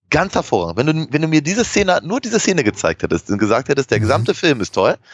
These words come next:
Speaker 1: ich hätte dir geglaubt.
Speaker 2: Hm.
Speaker 1: Sagen wir mal, wie gesagt, die ersten zwanzig Minuten, die ganze Vorgeschichte, Geschichte, da, äh, habe ich eben ja auch durchaus sehr, da habe ich ja persönlich emotional drauf reagiert, weil's,
Speaker 2: Hm.
Speaker 1: weil, weil ich's unangenehm fand, weil ich, weil ich's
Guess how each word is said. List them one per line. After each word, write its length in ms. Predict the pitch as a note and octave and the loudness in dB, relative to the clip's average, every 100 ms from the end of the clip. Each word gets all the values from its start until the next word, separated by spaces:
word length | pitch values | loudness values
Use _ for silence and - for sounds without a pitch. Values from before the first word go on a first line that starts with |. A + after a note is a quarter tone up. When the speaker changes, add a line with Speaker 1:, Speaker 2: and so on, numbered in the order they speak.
| - - | -20 -14
Speaker 1:
ich 100 | - | -4
hätte 140 | A2+ D#3 | 0 2
dir 80 | |
geglaubt. 400 | E3 F#3 B2+ - _ _ - | 2 2 0 -2 _ _ -2
Speaker 2:
Hm. 200 | A#2 A2+ - | -2 -2 -8
Speaker 1:
Sagen 160 | - D3 | -4 -2
wir 100 | D3 | 0
mal, 60 | C3 | -2
wie 100 | B2+ | 0
gesagt, 200 | D#3 B2 | 0 2
die 140 | B2 | 2
ersten 240 | C#3+ - | 2 -2
zwanzig 360 | C#3+ C3+ C3+ B2+ | -4 -2 -2 -6
Minuten, 560 | B2 C3 E3+ E3+ E3 D#3 | -4 -4 -4 -6 -8 -4
die 100 | C3 | 0
ganze 200 | B2+ A#2 | 0 0
Vorgeschichte, 580 | - D3+ D#3+ - D3+ - _ | -2 -2 0 -2 -2 -6 _
Geschichte, 580 | - C3 C3+ C3+ D3+ D3+ | -20 -16 -4 -2 0 0
da, 720 | B2+ A#2 A#2 A#2+ A#2 B2 A#2+ | 4 4 4 2 4 4 4
äh, 40 | A2 | 4
habe 260 | A#2 B2+ | 0 -2
ich 160 | B2+ - | -4 -4
eben 180 | G#2 G#2+ | -4 0
ja 120 | G2+ | 0
auch 100 | F#2+ | 0
durchaus 340 | - F#2+ F#2 | -4 0 0
sehr, 260 | - E2 E2 - - - - _ _ _ | 2 2 2 -2 -18 -20 -20 _ _ _
da 80 | - | -4
habe 100 | G#2 | 0
ich 60 | G2 | 0
ja 60 | F#2+ | 2
persönlich 500 | G2 F2+ E3+ D3 - | 2 2 2 0 0
emotional 520 | - E2+ - F2+ E2 | 0 0 0 2 2
drauf 320 | D#2+ E2 D#2+ | 2 0 2
reagiert, 420 | E2+ E2 D2+ - - | 2 2 2 -2 0
weil's, 220 | E2 A2 | 0 2
Speaker 2:
Hm. 200 | G#2 G#2+ - _ _ | -2 -2 -14 _ _
Speaker 1:
weil, 200 | - C#2+ | -2 0
weil 100 | F2 | 0
ich's 80 | E2 | 0
unangenehm 460 | C#3+ C#3 G#2 F2 D#2+ | 2 2 0 -2 -4
fand, 320 | - D#2 D#2 | -4 -4 -2
weil 140 | - | -4
ich, 240 | G#2 - - | -4 -8 -4
weil 100 | - | -4
ich's 180 | - | -4